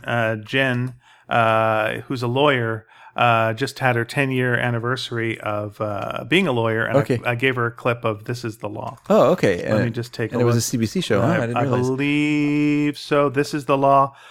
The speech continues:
Speaker 1: was a Canadian panel show which aired on C B C television
Speaker 2: Oh,
Speaker 1: from
Speaker 2: okay.
Speaker 1: nineteen seventy-one to nineteen seventy-six, starring Paul Soles.
Speaker 2: Paul Soles, the voice of Spider-Man.
Speaker 1: Absolutely.
Speaker 2: And also the voice of,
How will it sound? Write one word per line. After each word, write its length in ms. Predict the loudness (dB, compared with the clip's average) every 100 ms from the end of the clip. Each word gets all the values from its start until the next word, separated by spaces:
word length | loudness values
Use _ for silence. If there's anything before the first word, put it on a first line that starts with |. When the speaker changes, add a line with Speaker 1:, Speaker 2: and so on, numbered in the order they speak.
| -10
Speaker 1:
was 200 | -2 0
a 140 | 2 2
Canadian 540 | 2 2 2 2 -2
panel 380 | -2 2 2 2
show 280 | 0 2 2
which 240 | 2 -2
aired 260 | 0 2 2
on 160 | 0
C 140 | -4 -4
B 80 | -4
C 140 | -4
television 420 | -2 -2 -2 -2
Speaker 2:
Oh, 40 | 0
Speaker 1:
from 80 |
Speaker 2:
okay. 80 | 0
Speaker 1:
nineteen 480 | 0 -2 -4 -8 -10 -14 -20 -10
seventy-one 600 | -2 0 0 0 0 -2
to 220 | -4 -4
nineteen 440 | -2 -4 -6 -8
seventy-six, 1040 | -8 -8 -8 -8 -8 -10 -10 -14 -12 -12 -16 _ _ _ _
starring 760 | -20 -18 -4 0 0 -2 -8
Paul 480 | -10 -10 -8 -8 -10
Soles. 800 | -12 -12 -10 -8 -12 -16 -20 -20 _ -10
Speaker 2:
Paul 140 | -8
Soles, 400 | 0 2 2 2
the 80 | -4
voice 300 | 0 2 2
of 80 | -2
Spider-Man. 480 | -2 -2 -2 -4 -6 -10
Speaker 1:
Absolutely. 600 | -10 -10 -10 -10 -8 -4
Speaker 2:
And 140 | 0 2
also 180 | 2 2
the 40 |
voice 260 | 2 2 2
of, 260 | 0 -2